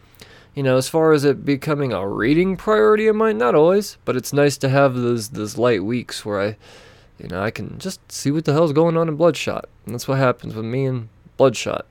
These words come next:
sometimes. <laughs> Oh boy, it's been a long day, guys. From, uh,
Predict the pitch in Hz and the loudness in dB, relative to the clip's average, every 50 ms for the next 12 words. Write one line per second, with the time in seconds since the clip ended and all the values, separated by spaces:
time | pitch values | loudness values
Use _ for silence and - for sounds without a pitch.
0 | _ _ _ - - - - - - _ _ - - - - - - - - _ | _ _ _ -16 -16 -14 -14 -16 -18 _ _ -16 -14 -14 -14 -16 -18 -20 -20 _
1 | _ _ _ _ _ _ - - - - - - - - - - - _ _ _ | _ _ _ _ _ _ -14 -10 -8 -6 -6 -6 -6 -8 -10 -14 -20 _ _ _
2 | _ - - _ _ _ _ _ - - 135 135 139 135 135 131 123 117 - _ | _ -20 -20 _ _ _ _ _ -16 -14 -12 -10 -10 -10 -10 -12 -16 -18 -20 _
3 | - 160 160 165 175 175 151 127 120 113 110 110 107 - - - - 180 156 113 | -8 -4 -2 -2 -2 -2 -4 -2 2 2 4 4 2 0 -4 -4 -2 -2 0 2
4 | 110 113 120 117 113 110 120 110 104 110 110 104 113 - - - - - - - | 2 2 0 0 0 -2 -2 -2 -2 -2 -2 -4 -4 -6 -10 -18 -20 -20 -20 -20
5 | - - - - - - 170 170 170 170 175 175 175 170 170 170 165 165 165 165 | -20 -20 -20 -10 -2 2 2 2 4 4 2 2 4 4 4 2 2 2 2 2
6 | 165 160 160 156 156 151 147 139 131 | 2 2 2 2 2 2 2 2 0